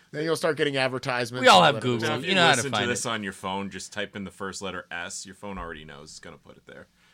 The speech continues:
Speaker 1: <laughs> Yeah. If by the T, it's not filling out like that, you're probably searching for some other stuff, and you got pro-, you probably got issues.
Speaker 2: <laughs>
Speaker 1: Um, anyway,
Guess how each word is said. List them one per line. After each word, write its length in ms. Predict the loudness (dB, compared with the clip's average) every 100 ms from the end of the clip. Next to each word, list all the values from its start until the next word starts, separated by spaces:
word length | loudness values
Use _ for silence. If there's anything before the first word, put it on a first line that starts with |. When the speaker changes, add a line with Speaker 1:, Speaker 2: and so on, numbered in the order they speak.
| _
Speaker 1:
<laughs> 240 | -2 0 0
Yeah. 560 | 2 4 4 2 0 -6 _ -10
If 180 | -6 0
by 160 | 2
the 120 | 0
T, 520 | -6 -6 -6 -6 -8 -12 _
it's 180 | -8 -2
not 220 | -2 -2
filling 320 | -6 -6 -4
out 180 | -4 -4
like 180 | -4 -4
that, 220 | -6 -6
you're 140 | -6 -6
probably 440 | -6 -8 -8 -8
searching 300 | -6 -8 -8
for 140 | -8
some 180 | -8 -6
other 160 | -4 -4
stuff, 280 | -4 -6 -6
and 100 | -10
you 60 | -8
got 140 | -10
pro-, 140 | -10 -12 -12
you 160 | -10
probably 220 | -2 0 4
got 100 | 4 8 8
issues. 240 | 6 6 2
Speaker 2:
<laughs> 60 | 4 2 2 -2 -2
Speaker 1:
Um, 420 | -2 -2 -2 -6 -10 -16 -14 -18 -18 _ -4
anyway, 600 | 0 2 2 2 0